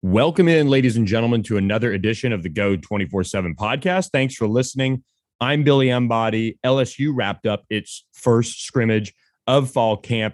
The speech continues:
on Saturday with the Tigers going inside Tiger Stadium for the first time of fall camp. And it was really one dominated by the defense. L S U's, uh, number one offense, Max Johnson, mustered about a hundred and twenty-five something yards of passing, whereas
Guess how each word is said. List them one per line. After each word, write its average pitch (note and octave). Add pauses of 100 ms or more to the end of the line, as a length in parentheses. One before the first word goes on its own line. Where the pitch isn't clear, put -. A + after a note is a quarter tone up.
on G2
Saturday B2+
with G2+
the F2+
Tigers G#2+
going G#2+
inside G2+
Tiger F2
Stadium D#3+ (280)
for D3
the C#3+
first D3+
time C#3+
of C3
fall C3+
camp. C#3 (300)
And G#2 (360)
it A#2
was G#2+
really C#3
one B2+
dominated A#2
by A2+
the A2
defense. F2
L G2
S F#2+
U's, F#2+ (160)
uh, F2+
number G#2
one G#2
offense, A2+
Max G#2
Johnson, A2
mustered G2
about F#2+
a F#2
hundred G#2
and F#2+
twenty-five G2+
something G2+
yards G#2
of -
passing, D3
whereas G2